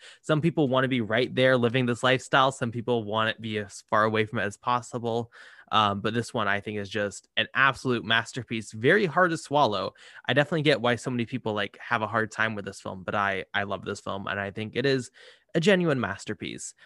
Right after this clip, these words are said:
Uh, Paul, what is your recommendation this week?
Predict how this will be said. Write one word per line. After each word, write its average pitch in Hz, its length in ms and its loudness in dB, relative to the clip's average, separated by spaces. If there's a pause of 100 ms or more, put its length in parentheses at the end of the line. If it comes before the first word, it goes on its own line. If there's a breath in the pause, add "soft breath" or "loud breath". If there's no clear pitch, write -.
(220 soft breath)
Uh, 131 180 4
Paul, 160 280 4
what 143 120 4
is 127 100 0
your 117 120 2
recommendation 101 640 -4
this 90 180 -14
week? - 320 -14